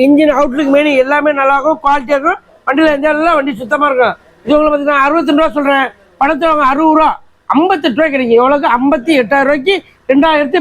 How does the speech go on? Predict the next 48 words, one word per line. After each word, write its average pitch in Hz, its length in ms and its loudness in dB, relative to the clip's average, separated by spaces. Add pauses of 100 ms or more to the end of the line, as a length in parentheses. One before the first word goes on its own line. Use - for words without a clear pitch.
(100)
பத்தொன்பது 311 440 2
மாடல் 302 220 0
அவெஞ்சர் 269 320 0
கிடைக்கும், 214 260 -2
பார்த்துங்க. 196 300 -2 (140)
டி 320 120 4
ஃபோர் 294 200 0
பார்த்துங்க, 269 300 0 (400)
இது 285 120 4 (100)
ரெட் 269 220 2
வேரியன்ட். 269 320 0 (160)
வண்டி 269 240 2
இன்ஜின், 285 240 4
அவுட்லுக், 277 300 0
மெயின் 285 200 4
எல்லாமே 285 320 0
நல்லா 269 180 2
இருக்கும். 277 280 0
ரெண்டு 262 240 -4
டயர் 285 260 0
புதுசு 285 280 -4 (100)
போட்டு 294 260 0
கொடுத்து, 277 280 -2 (640)
டயர் 277 320 0
இல்ல, 294 140 -2 (180)
டயர், 285 220 0
ரெண்டு 277 180 -2
டயர் 285 220 0
புதுசு 285 220 0
போட்டு 285 180 0
கொடுத்து 285 180 0 (420)
ஒண்ணு 311 200 2
அறுபத்தஞ்சு 285 420 -2
சொல்றேன், 285 260 0 (300)
பணத்தை 320 340 0
வாங்க 285 160 2 (140)
அறுபது 320 200 2
ரூபாய்க்கு 311 220 0
வாங்கி 254 160 0
தரேன். 240 160 2
எவ்வளவுக்கு? 294 300 2
அறுபது 294 180 0
ரூபாய்க்கு. 254 280 -2 (340)
பாத்துங்க, 269 280 0
வண்டியில 285 260 0
எந்த 269 120 -2
இடத்துல 330 260 0
வண்டி 269 140 -4